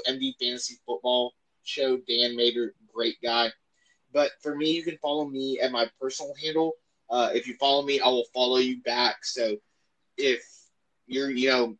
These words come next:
if you're not someone that's huge in the community, don't worry about me getting scared off if you only have, like, two or three followers. I don't care. If you wanna listen to me and you take the time to follow me,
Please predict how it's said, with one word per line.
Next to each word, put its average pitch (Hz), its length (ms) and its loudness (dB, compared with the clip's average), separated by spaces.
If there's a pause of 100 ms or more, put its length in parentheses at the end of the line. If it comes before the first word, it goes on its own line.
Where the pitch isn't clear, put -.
(140)
if 139 180 0
you're 160 140 0
not 156 160 0
someone 160 220 0
that's 123 220 -2
huge 170 240 -4
in 170 100 -2
the 160 60 -2
community, 170 560 -4
don't 143 280 -2
worry 139 500 2 (320)
about 127 560 4 (420)
me 127 180 -2
getting 131 260 2
scared 127 340 0
off 120 320 2
if 117 180 -2
you 113 140 -4
only 117 180 0
have, 117 140 2
like, 117 200 2
two 123 240 -4
or 117 60 -2
three 117 200 -4
followers. 113 520 0 (320)
I 135 120 2
don't 135 220 -2
care. 127 440 2
If 131 180 0
you 160 100 0
wanna 165 180 2
listen 156 340 0
to 151 60 -10
me 147 140 -2
and 131 140 0
you 143 100 -6
take 156 220 -6
the 123 60 -14
time 135 360 -6
to 160 140 -10
follow 156 360 2
me, 156 240 -6